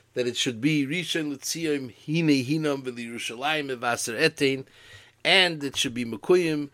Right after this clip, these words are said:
what Chazal said, "Benisan Nigalu, Ubenisan Asidin Liyigoyel." Chazak, Chazak, V'Nischazek, have the greatest Shabbos ever. We will be back in Mitzvah Hashem next week.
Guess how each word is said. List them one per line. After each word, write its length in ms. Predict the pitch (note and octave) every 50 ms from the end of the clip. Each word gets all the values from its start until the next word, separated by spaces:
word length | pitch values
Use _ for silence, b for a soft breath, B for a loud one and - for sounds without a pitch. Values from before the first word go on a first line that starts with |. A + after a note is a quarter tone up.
| b b b b b
what 200 | - A2 A#2+ A#2
Chazal 500 | - - B2+ A#2 G#2 C3+ C#3 B2+ C3+ C3+
said, 400 | - - - E3 D#3 D3 C#3 B2 A2+ - - G2+
"Benisan 600 | G#2 A2 A2 C3+ E3+ E3+ - - - C3+ B2+ C#3
Nigalu, 600 | E3 F3 D#3+ E3 D3+ C#3+ C#3+ C#3 C3 A#2 G2 G#2+
Ubenisan 580 | G2 G#2 G#2+ B2 D3 E3 D3+ - - D3 C3 B2+ G#2
Asidin 480 | - - - - D3 C3+ B2+ A#2+ A#2
Liyigoyel." 540 | G#2+ G#2+ G#2+ G2+ F2+ F#2+ G2 F2+ E2 D#2 D2 _ _ B B B B B B B B B B B B B B B B B
Chazak, 460 | - - A2 G2+ - F3 F#3+ F#3+ F3
Chazak, 480 | - - E3 D3 C3 C3 D#3+ E3 E3 -
V'Nischazek, 840 | - C#3 C#3 C#3+ C#3 B2+ - - B2 A#2 A2 C3 D3 D#3 D3 -
have 160 | D3+ C3 A#2+
the 100 | A#2+ B2+
greatest 460 | A2+ G2 B2+ D3 F3+ F3+ E3 D#3 C#3+
Shabbos 400 | - E3+ C#3+ C#3 B2 C3 A#2+ -
ever. 320 | C#3+ D3 D3+ D3 D#3 D#3+ D#3+
We 140 | C#3+ A#2 A2+
will 180 | A#2+ C#3+ D3
be 80 | C#3+ C#3+
back 300 | B2+ B2+ B2+ A#2+ - -
in 80 | B2
Mitzvah 260 | B2+ B2+ A#2+ - - A2+
Hashem 240 | - - A#2 A2
next 260 | A#2+ C3+ C3+ - - -
week. 240 | C3+ C3+ B2+ _